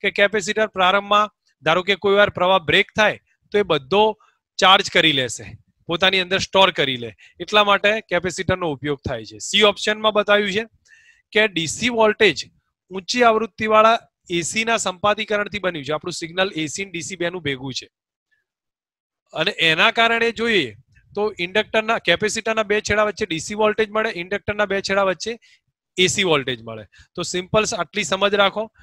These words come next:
ડી સી ની અંદર કેપેસિટરમાંથી વહેતો પ્રવાહ ઝીરો હોય તો કેપેસિટરના બે છેડા વચ્ચે ડી સી સિગ્નલ આપે. ઇન્ડક્ટરમાં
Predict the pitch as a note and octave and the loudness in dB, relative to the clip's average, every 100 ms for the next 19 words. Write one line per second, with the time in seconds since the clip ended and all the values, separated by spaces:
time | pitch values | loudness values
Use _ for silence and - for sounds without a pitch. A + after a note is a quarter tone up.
0 | - _ D3+ E3+ A3+ A3 A3 G#3 G#3 G#3+ | -20 _ -6 -4 -2 0 0 0 -2 0
1 | F#3 F3+ G3 G3+ G3+ G3 G3 G3+ D#3+ D#3 | -2 -2 -4 -4 -4 -2 -2 -2 -2 -4
2 | F#3 F3+ F3+ F3 C3+ F3 G3+ F#3+ G#3 _ | -4 0 0 0 -4 -4 0 0 -2 _
3 | _ _ _ - F#3 F3 F3 G3 G3+ G3+ | _ _ _ -10 -2 0 0 -2 0 0
4 | G3 F#3 F#3+ F#3+ F#3+ F#3+ F#3 G3 E3 D3 | 2 0 -2 -2 -2 0 -2 -4 -6 -8
5 | F3+ C#3+ D3+ D#3 D3+ C3 G#2+ G2 - - | -8 -10 -6 -2 -2 -2 -6 -12 -20 -20
6 | - - F3 G3+ A3 A3+ A3 A3 A3+ | -20 -4 -2 0 0 0 2 2 0